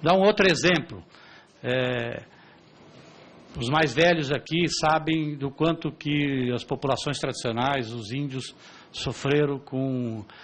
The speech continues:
a, a, com os madeireiros, né? Principalmente ainda sofrem, mas al-, algumas décadas atrás era muito mais pesada a, a, a violência como os madeireiros chegavam nas terras indígenas para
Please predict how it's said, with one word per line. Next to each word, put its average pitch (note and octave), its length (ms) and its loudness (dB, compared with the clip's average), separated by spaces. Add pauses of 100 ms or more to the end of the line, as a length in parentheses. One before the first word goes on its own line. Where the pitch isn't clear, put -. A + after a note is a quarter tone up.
(360)
a, A2+ 640 -4
a, G#2 40 -12 (680)
com F#3 100 0
os F#3 100 0
madeireiros, C#3 720 2
né? B2 360 -4
Principalmente B2+ 420 -4 (140)
ainda E3+ 220 0
sofrem, A#2 480 -2
mas B2 180 -2 (800)
al-, B2+ 200 -4 (240)
algumas C#3+ 460 -2
décadas G#2 800 -4 (460)
atrás A#2 600 0 (320)
era A#2+ 140 -4
muito D#3 260 -2
mais D3+ 160 -2
pesada C#3 880 0 (400)
a, A2 580 -4
a, G2 60 -16 (320)
a A2+ 80 0
violência D3 640 0
como C#3+ 880 -2
os A#2+ 120 -4
madeireiros C3+ 500 2
chegavam B2+ 440 0
nas B2+ 220 -4
terras B2 540 -2
indígenas B2 440 -6
para D#3 520 0